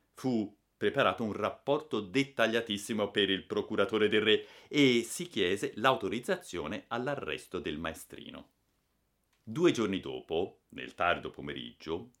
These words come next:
il maresciallo e il commissario, con tre carabinieri che avrebbero dovuto effettuare una prima perquisizione, si presentarono alla villa.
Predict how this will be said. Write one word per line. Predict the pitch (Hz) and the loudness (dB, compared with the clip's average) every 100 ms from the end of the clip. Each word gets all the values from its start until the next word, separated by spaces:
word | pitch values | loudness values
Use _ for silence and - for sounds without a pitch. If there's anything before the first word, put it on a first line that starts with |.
| _ | _
il | 131 113 | -2 0
maresciallo | 95 95 - 143 110 76 71 | 0 -4 -2 2 2 0 -4
e | 73 | -2
il | 73 | -2
commissario, | - 92 87 87 - 85 67 82 120 139 - _ _ | -6 -8 -6 -8 -4 -2 -2 -2 -2 -4 -12 _ _
con | - 80 | -14 -12
tre | 71 120 117 | -6 -2 -2
carabinieri | 95 80 92 104 117 98 | 0 -2 -2 0 2 0
che | - | -2
avrebbero | 90 110 120 98 87 | -2 0 0 0 -2
dovuto | 90 98 123 98 | -4 -4 -4 -4
effettuare | 92 92 117 110 92 | -2 -2 4 4 4
una | 82 80 | 0 -2
prima | - 123 92 78 71 | -2 -2 0 0 -2
perquisizione, | 98 90 101 87 87 - 67 73 107 - _ _ | -4 -6 -6 -8 -10 -10 -8 -8 -10 -14 _ _
si | - 190 | -4 -2
presentarono | - 107 156 151 69 78 104 104 | 0 0 -2 -4 -4 -2 -2 -2
alla | 104 | -6
villa. | - - - 67 | -8 -12 -10 -10